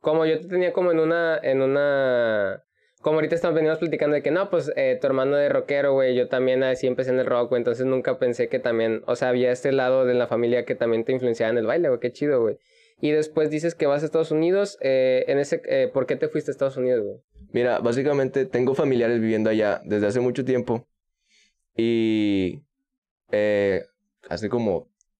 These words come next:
Speaker 2: quince, dieciséis años, mi hermano salió de la secundaria y le ofrecieron la oportunidad a mis tíos de irse a vivir allá con, con ellos para aprender el inglés.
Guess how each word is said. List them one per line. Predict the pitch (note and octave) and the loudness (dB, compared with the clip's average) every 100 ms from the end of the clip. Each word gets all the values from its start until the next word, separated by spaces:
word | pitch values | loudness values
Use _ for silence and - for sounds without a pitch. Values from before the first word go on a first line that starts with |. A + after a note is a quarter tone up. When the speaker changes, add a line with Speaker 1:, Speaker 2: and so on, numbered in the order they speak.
| _ _ _ | _ _ _
Speaker 2:
quince, | - C3+ F3 C#4+ C#4 | -4 -2 -2 0 0
dieciséis | C4+ A#3 G3 G3 | 0 -2 0 0
años, | F#3+ F#3+ F#3 - | 0 0 -2 -4
mi | B2 | 0
hermano | C3 B2 B2 B2+ B2+ C#3+ | 0 2 2 2 0 -4
salió | - A#2+ B2 | -2 0 2
de | |
la | C#3+ | 0
secundaria | D#3 D3+ B2+ C3 D#3 E3+ - | -2 -2 0 2 2 0 0
y | A2 | 0
le | A2 | 0
ofrecieron | G#2 G#2 G#2+ G#2+ A#2 | 0 -2 0 0 0
la | A#2 | 0
oportunidad | A2+ G2+ G#2+ F#2+ | -2 -4 0 0
a | G2 | 0
mis | G2+ | -2
tíos | - G#2+ G#2+ - - _ _ _ _ _ | -2 0 0 -4 -20 _ _ _ _ _
de | - G#2+ | -2 -2
irse | F#2 A#2 | 0 -2
a | |
vivir | A2 G#2 | 0 2
allá | G#2 G#2 G2+ | 2 0 0
con, | G#2+ G#2 F#2 F2 D#2 - _ | 0 0 -2 -4 -10 -16 _
con | - G#2 | -4 0
ellos | G#2+ A2 | 0 0
para | B2+ A2+ | 0 0
aprender | G#2 G2 G2+ | 0 2 2
el | A2 | 0
inglés. | A2 C3 F3 | 0 0 -2